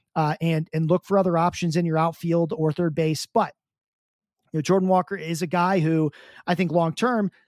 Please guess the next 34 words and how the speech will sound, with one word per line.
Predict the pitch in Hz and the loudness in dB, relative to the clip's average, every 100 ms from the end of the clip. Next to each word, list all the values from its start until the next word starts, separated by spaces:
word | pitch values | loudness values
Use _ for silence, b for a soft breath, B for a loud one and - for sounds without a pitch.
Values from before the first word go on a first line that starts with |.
| b _ | b _
I | 208 190 | -2 0
don't | 185 254 240 | 0 -2 -4
know | 240 | -8
if | 240 | -6
they | 226 | -6
want | 185 190 190 | -2 -4 -2
him | 196 190 | -2 -2
to | |
be | 180 196 | 0 0
a | - | 2
third | 202 180 | 0 0
baseman, | 190 190 214 196 | -2 -2 0 0
but | 156 | -2
it | 135 | -4
would | 131 | -8
give | - 277 | -2 2
them | 269 240 | 2 2
an | |
opportunity | 214 208 185 190 185 165 175 | 0 -2 -4 -2 -2 -2 -6
to | - | -4
let | 143 139 180 | -2 0 0
him | 143 170 | -2 -4
play | - 214 202 | -4 -2 -2
more, | 156 147 139 - B B B | -2 -4 -4 -8 B B B
uh, | 156 165 | -6 -2
and | 185 | -2
let | 214 247 - | 0 0 0
Nolan | 196 190 185 | 0 2 0
Gorman | 170 170 160 156 | 0 -2 -2 -4
keep | 170 - | -6 -8
playing | - 160 156 151 - _ - | -4 -2 0 -2 -8 _ -14
second | - 208 160 160 | -4 -4 -2 -6
base, | 156 156 156 - - | -4 -6 -6 -8 -4
and, | 160 151 | -2 -2